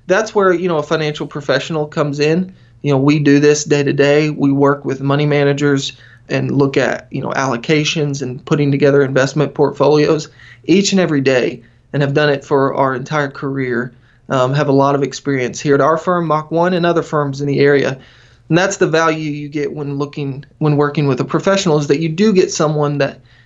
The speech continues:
does this on a daily basis, does it for a living, and they're the ones looking at it and helping you make those decisions, because there's a lot of data that shows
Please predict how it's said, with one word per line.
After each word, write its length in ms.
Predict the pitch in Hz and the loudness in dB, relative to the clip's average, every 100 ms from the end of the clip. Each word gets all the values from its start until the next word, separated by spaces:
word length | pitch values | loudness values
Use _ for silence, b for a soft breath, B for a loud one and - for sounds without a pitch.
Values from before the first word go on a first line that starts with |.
| - | -4
does 320 | 147 160 165 | 0 2 2
this 160 | 165 160 | 2 2
on 140 | 156 | 0
a 60 | 143 | 2
daily 260 | 139 139 131 | 2 2 0
basis, 640 | 131 131 139 127 - - - | -2 -2 -2 -4 -6 -10 -6
does 220 | 151 156 160 | 0 2 0
it 120 | - | 0
for 140 | 156 | 0
a 40 | 143 | 2
living, 540 | 139 139 143 143 143 B B - | 2 2 0 -2 -6 B B -4
and 180 | 151 147 | 0 2
they're 160 | 170 | 2
the 80 | 170 | 2
ones 300 | 160 147 143 | 2 0 0
looking 320 | 147 147 147 | -2 -2 -2
at 160 | 143 139 | 0 0
it 80 | 139 | 0
and 80 | 151 | -2
helping 320 | 151 143 147 | -4 -4 -2
you 80 | 143 | 0
make 240 | 135 135 | -2 0
those 240 | 135 135 | 0 -2
decisions, 580 | 135 135 - 139 139 131 | -4 -4 2 2 0 -4
because 480 | 139 139 139 135 B B B B - | -4 0 2 2 B B B B 0
there's 160 | 160 | 2
a 40 | 151 | 4
lot 240 | 160 175 | 4 2
of 160 | 147 143 | 0 0
data 380 | 147 156 156 135 | 0 2 0 0
that 180 | 139 | 0
shows 640 | 123 - 165 151 139 135 | -2 2 4 6 4 0